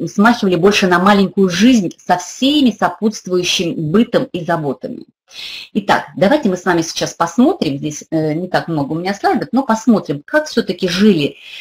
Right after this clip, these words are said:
на старинных круизных лайнерах те, кто вкладывал за дальнее путешествие кругленькую сумму. И что они получали за эти деньги взамен? Э, я думаю, что вам будет, э, очень интересно это посмотреть.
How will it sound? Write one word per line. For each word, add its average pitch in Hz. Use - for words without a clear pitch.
на 180
старинных 190
круизных 170
лайнерах 135
те, 349
кто -
вкладывал 170
за 185
дальнее 160
путешествие 160
кругленькую 214
сумму. 123
И 226
что -
они 240
получали 185
за 170
эти 170
деньги 151
взамен? 147
Э, 143
я 185
думаю, 175
что 185
вам 247
будет, 190
э, 156
очень 190
интересно 170
это 160
посмотреть. -